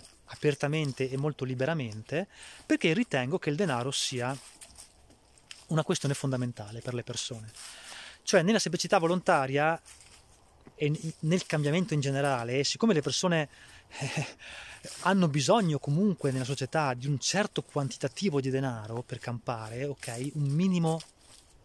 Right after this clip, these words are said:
tutti, tutti hanno bisogno di un minimo di denaro. Non spiegare agli altri che nel cambiamento tenere conto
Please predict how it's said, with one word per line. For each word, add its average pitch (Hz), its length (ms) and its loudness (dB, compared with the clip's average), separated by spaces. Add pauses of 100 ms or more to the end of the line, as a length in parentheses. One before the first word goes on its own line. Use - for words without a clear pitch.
(100)
tutti, 143 420 -2 (220)
tutti - 200 -6
hanno 151 80 0
bisogno 139 180 0
di 131 80 -2
un 127 60 -2
minimo 143 180 -2
di 123 100 -4
denaro. 127 440 -8 (1160)
Non 226 280 8
spiegare 170 500 4
agli 147 180 2
altri 123 460 2
che - 100 -2
nel 170 180 2
cambiamento 170 840 0
tenere 180 340 2
conto 127 760 0